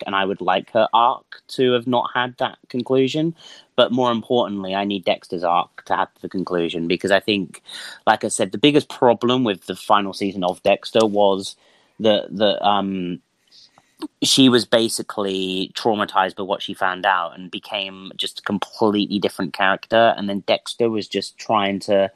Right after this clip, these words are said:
facilitate and please her through that entire season, and it just got so muddled. And it, you know, it, I don't, the, the problem is I've never rewatched it because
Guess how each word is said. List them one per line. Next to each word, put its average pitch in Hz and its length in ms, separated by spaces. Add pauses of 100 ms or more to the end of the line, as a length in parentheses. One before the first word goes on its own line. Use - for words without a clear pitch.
(580)
facilitate 120 720
and 104 120
please 110 360
her 107 280
through 117 180
that 120 120
entire 123 400
season, 127 560
and 104 100
it 107 100
just - 220
got 101 200
so 117 1000
muddled. 92 640
And 123 160
it, 117 120 (440)
you 131 140
know, 113 120
it, - 180 (1080)
I 180 80
don't, 254 320 (120)
the, 175 140 (100)
the 165 120
problem 170 340
is 135 120
I've 117 100
never 123 260
rewatched 107 480
it 160 220
because 131 540